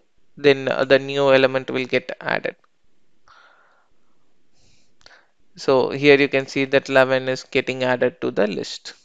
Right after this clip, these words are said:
The other way you can do is through insert command. One advantage of using insert command is, like, you can insert it wherever you want.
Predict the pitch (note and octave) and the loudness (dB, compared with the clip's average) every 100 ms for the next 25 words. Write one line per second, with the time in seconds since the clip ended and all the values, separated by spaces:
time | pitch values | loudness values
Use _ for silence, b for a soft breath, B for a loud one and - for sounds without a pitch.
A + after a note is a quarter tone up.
0 | _ _ b b b b D3 D3+ D#3 F#3+ | _ _ b b b b 8 10 10 6
1 | F#3 F#3+ F#3 E3+ E3 D#3 C#3+ D3+ F3 A3+ | 6 4 4 2 0 0 0 2 2 0
2 | - - _ - D#3+ D3+ C#3+ D#3 D#3+ - | -2 -14 _ 0 2 2 2 0 0 4
3 | F3 - D3+ C3+ C#3 F3+ A#3+ _ _ C4 | 4 4 0 4 4 4 -6 _ _ -16
4 | - - F2 C#3 F3 F#3 E3+ E3+ F3 E3+ | -12 -10 -2 8 8 8 4 4 0 2
5 | F3+ - E3 E3+ D#3+ D#3 - D#3+ - C#3+ | 2 2 -2 -2 -4 -4 0 0 2 4
6 | C#3+ F3+ A3 F#3 D3+ D3 C3+ C3 D#3 D#3+ | 4 2 0 0 2 -2 -2 -4 0 2
7 | D#3+ E3 F#3 - E3 C#3 C#3+ C#3+ C#3+ C#3 | 0 2 2 2 -2 6 8 10 8 4
8 | C3 A#2+ A#2 - | 0 -2 -6 -8